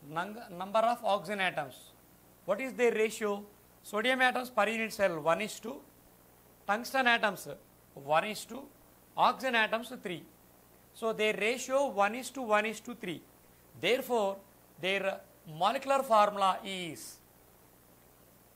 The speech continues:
sodium how many? One. So Na, tungsten atoms one,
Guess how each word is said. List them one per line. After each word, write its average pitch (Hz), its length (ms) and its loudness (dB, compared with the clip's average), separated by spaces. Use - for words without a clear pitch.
sodium 233 380 -2
how 220 160 0
many? 233 280 -6
One. 180 420 0
So 196 280 -8
Na, 185 580 -2
tungsten 233 380 -2
atoms 240 380 0
one, 190 240 0